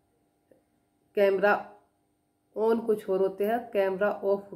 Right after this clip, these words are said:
रहते हैं, हाथी के दांत खाने के और दिखाने के अलग अलग होते हैं। तो वो वाली कहावत है। तो कुछ लोगों को relax मिला होगा, चलो दिवाली पर एक gift तो मिला, इसने अपना YouTube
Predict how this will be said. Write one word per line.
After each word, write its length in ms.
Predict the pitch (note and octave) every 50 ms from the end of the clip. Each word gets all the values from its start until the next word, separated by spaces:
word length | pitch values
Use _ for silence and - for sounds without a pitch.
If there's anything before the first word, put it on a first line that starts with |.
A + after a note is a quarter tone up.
| - - - -
रहते 260 | - G#3 G3+ G3+ A#3+
हैं, 80 | B3 -
हाथी 300 | G3 F#3+ G3 G3 - G#3
के 120 | G#3 G#3+
दांत 240 | G3 G#3 G3 G3+ G3+ -
खाने 300 | - - G3+ G3+ G3 F#3+
के 120 | F#3+ - G3+
और 40 | G3
दिखाने 420 | G3 G3+ G3+ - G3 F#3+ F#3+ F#3
के 120 | F3+ F#3+ G3
अलग 240 | F#3 F#3 F#3 F3+
अलग 220 | F#3+ F#3 F#3 F#3 F3+
होते 300 | F3+ F3 F3 - - -
हैं। 160 | - - -
तो 120 | - F#3 F#3
वो 200 | F3+ G3 G#3+ A3
वाली 260 | A3 A3 G#3+ G#3+ G#3
कहावत 500 | G#3 - G3 F3 E3+ E3 D#3+ E3+ E3+ - -
है। 140 | F#3+ G3+ G#3+ G#3+ - _ _ _ _ _ -
तो 60 | G#3+
कुछ 260 | G#3 - - C#4+ B3 B3
लोगों 260 | B3 A3+ G#3 A3 G#3
को 140 | G#3 A3+ A3
relax 480 | G#3 G3 G3+ G#3 G3+ G3+ G3+ G3+ - -
मिला 180 | G3+ G3 F#3 F3
होगा, 220 | E3 E3 E3+ F3 F3
चलो 200 | F3 G3 G3 F#3+
दिवाली 380 | F3 F#3+ F3 F3+ F3 F3 F3
पर 180 | F3 F#3+ F3+ F#3
एक 200 | F#3 F#3 F3+ -
gift 300 | - G3+ G3+ - - - -
तो 60 | F3+
मिला, 340 | F3 E3+ E3 E3+ F#3+ A3 A#3 A#3+ - - _ _ _ _ _ -
इसने 260 | G#3+ - - A#3 A#3 A3
अपना 320 | G3+ - F#3+ F#3+ F#3+ F#3+ G3 G3 G3 - F#3
YouTube 420 | F3+ F#3+ F#3 F#3 - F#3+ G3